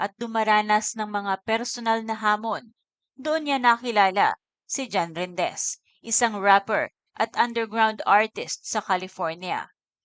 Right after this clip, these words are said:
Bagaman hindi agad nakilala sa mainstream music scene, si John ay isang taong may matinding pagmamahal sa sining at musika,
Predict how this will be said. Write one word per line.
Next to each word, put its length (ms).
Bagaman 480
hindi 240
agad 400
nakilala 720
sa 160
mainstream 640
music 480
scene, 400
si 160
John 320
ay 160
isang 320
taong 400
may 160
matinding 560
pagmamahal 640
sa 240
sining 480
at 160
musika, 640